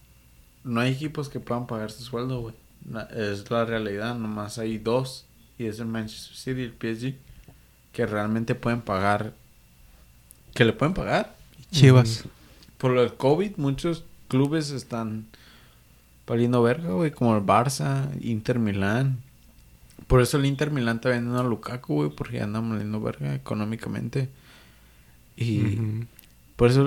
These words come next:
Speaker 1: el
Speaker 2: Pero,
Speaker 1: P S G
Speaker 2: pues, si
Speaker 1: es
Speaker 2: a
Speaker 1: el
Speaker 2: todo-, a todos esos equipos, los dueños son los jeques del <laughs>
Speaker 1: Pues el, el Inter es un, es una, creo que es
Speaker 2: Todavía es
Speaker 1: chino.
Speaker 2: del, oh, chino.
Speaker 1: Simón, pero,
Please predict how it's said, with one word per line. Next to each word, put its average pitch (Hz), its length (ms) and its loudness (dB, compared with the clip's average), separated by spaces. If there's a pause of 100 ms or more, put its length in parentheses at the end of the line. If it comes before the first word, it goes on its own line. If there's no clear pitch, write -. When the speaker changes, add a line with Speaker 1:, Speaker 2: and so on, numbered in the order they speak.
Speaker 1:
el 127 140 6
Speaker 2:
Pero, - 60 -6
Speaker 1:
P 120 160 10
S - 20 6
G - 20 2
Speaker 2:
pues, 135 140 8
si 143 60 8
Speaker 1:
es 160 60 10
Speaker 2:
a 151 40 10
Speaker 1:
el 151 60 6
Speaker 2:
todo-, 127 200 12
a 131 60 10
todos 135 220 12
esos 151 160 12
equipos, 147 480 8
los 131 160 10
dueños 135 320 4
son 143 160 6
los - 260 2 (240)
jeques - 800 2
del 113 320 6 (320)
<laughs> - 340 -2
Speaker 1:
Pues 127 220 10
el, 127 120 0 (180)
el 120 280 8
Inter 139 380 4
es 151 220 4
un, 170 200 -4 (200)
es 113 280 0
una, 127 720 0
creo 123 220 2
que 107 220 -2
es - 180 -10
Speaker 2:
Todavía 131 280 12
es 131 80 12
Speaker 1:
chino. 131 340 12
Speaker 2:
del, 117 120 6 (440)
oh, 120 160 10
chino. 147 320 6 (560)
Speaker 1:
Simón, 107 480 2
pero, 113 400 4